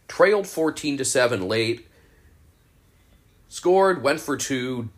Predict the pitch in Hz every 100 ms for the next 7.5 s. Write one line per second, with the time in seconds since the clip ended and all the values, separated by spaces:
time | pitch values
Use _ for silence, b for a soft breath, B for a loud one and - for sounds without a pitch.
0 | _ 214 254 135 - 101 117 196 - _
1 | _ _ _ _ _ 123 110 127 110 120
2 | 131 123 131 123 117 120 107 - 110 82
3 | 95 95 139 135 139 - - b b b
4 | 117 101 95 117 113 107 107 110 110 110
5 | - 117 110 98 98 92 113 113 107 92
6 | 120 107 113 110 98 98 95 82 - 95
7 | 135 139 135 135 135